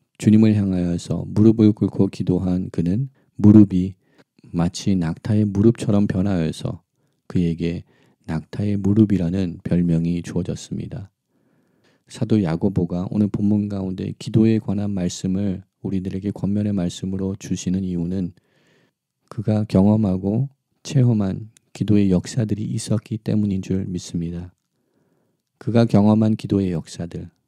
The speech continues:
그가 경험한 기도의 힘과 능력들이 있기에 그는 믿음의 형제 자매들과 믿음의 교회, 믿음의 공동체,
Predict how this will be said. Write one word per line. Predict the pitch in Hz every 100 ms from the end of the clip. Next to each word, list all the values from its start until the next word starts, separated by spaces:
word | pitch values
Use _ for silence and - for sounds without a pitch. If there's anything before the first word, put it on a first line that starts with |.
| _ _ _ _ _ _ _ _
그가 | - 107 117
경험한 | 107 98 107 107 107 104
기도의 | - 104 104 104 104
힘과 | - 143 131 123 117
능력들이 | 107 113 120 110 110 107
있기에 | 113 - - 92 87 87 _ _ _ _
그는 | - 104 98
믿음의 | 98 107 110 107
형제 | 110 110 104
자매들과 | 90 95 95 92 98 104 135 - _ _ _ _
믿음의 | 110 117 117 110
교회, | - 95 80 - _ _ _ _ _ _ -
믿음의 | 104 113 110
공동체, | 101 104 95 92 - 85